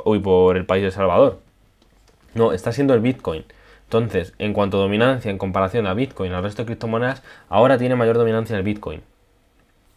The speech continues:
Esa es la sencilla razón. ¿Qué opinas del proyecto de Pi Network? ¿Crees que va a tener un buen fu-? Ni idea. Lo de Pi Network es como tirar una moneda al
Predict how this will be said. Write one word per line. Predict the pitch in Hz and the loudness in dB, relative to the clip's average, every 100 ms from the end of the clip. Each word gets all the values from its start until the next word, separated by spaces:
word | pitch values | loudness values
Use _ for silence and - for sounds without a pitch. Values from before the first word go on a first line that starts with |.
| _ _ _ _ - | _ _ _ _ -10
Esa | 113 | -2
es | 131 | 0
la | |
sencilla | 117 107 110 104 | 2 -2 -2 -2
razón. | 95 90 90 90 _ _ _ _ _ _ _ _ _ _ _ _ _ _ _ _ _ _ _ _ _ _ _ _ _ _ _ _ _ _ _ _ _ - _ _ _ _ _ - - - - - | -2 -4 -8 -12 _ _ _ _ _ _ _ _ _ _ _ _ _ _ _ _ _ _ _ _ _ _ _ _ _ _ _ _ _ _ _ _ _ -20 _ _ _ _ _ -20 -20 -20 -20 -4
¿Qué | 123 | 0
opinas | 127 139 | 2 2
del | 131 | 2
proyecto | 113 123 123 120 | 2 2 2 -2
de | |
Pi | 113 | 0
Network? | 110 107 95 95 | 0 0 0 -2
¿Crees | 95 113 - | -2 -2 -2
que | 127 | 0
va | 120 | 0
a | |
tener | 113 110 | 2 0
un | 104 | 0
buen | 101 | -2
fu-? | 104 110 | -4 -2
Ni | 107 | 0
idea. | 98 90 82 87 | 0 0 -4 -6
Lo | 104 | -4
de | 101 | -2
Pi | 110 | -2
Network | 110 107 110 104 | -2 0 0 0
es | 104 - | -4 -6
como | 107 101 95 92 | -4 -2 -2 -2
tirar | 98 98 | 0 0
una | 98 | 0
moneda | 95 92 87 | -2 -4 -4
al | 87 | -8